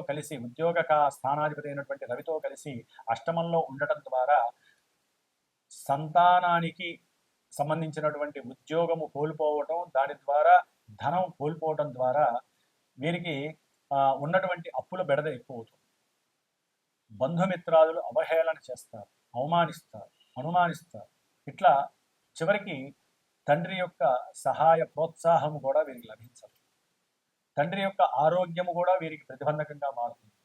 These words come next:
చేసే ఉద్యోగంలో నాగాలు ఎక్కువ పెట్టడం, అంటే సెలవులు ఎక్కువ పెట్టడం ద్వారా,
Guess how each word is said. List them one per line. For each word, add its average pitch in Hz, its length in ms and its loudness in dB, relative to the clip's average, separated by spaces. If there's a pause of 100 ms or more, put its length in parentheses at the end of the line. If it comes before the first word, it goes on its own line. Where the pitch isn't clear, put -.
(180)
చేసే 165 200 -6
ఉద్యోగంలో 160 800 -2 (680)
నాగాలు 160 420 6
ఎక్కువ 165 240 -4
పెట్టడం, 143 340 -2
అంటే 135 220 -6
సెలవులు 160 340 -2
ఎక్కువ 165 220 -8
పెట్టడం 139 420 -8
ద్వారా, 120 300 -2